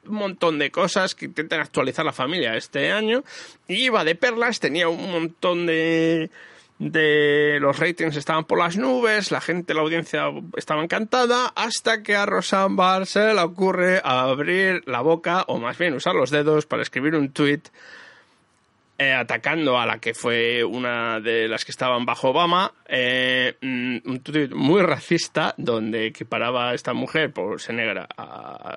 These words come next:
ser un mono, y además, como también tenía familia musulmana en algún momento, algo así,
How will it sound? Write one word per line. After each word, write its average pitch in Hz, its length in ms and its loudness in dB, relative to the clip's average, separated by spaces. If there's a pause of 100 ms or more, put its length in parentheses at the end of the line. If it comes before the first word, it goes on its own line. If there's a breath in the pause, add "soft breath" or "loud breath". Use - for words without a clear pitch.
ser 113 220 -4
un 123 120 -2
mono, 156 340 2 (420 loud breath)
y 143 440 0 (300 loud breath)
además, 147 580 2 (280)
como 123 760 2 (160)
también 123 280 0
tenía 143 960 0 (520)
familia 139 760 0
musulmana 135 720 -4
en 131 60 0
algún 127 200 -4
momento, 139 500 0
algo 147 220 4
así, 160 400 -2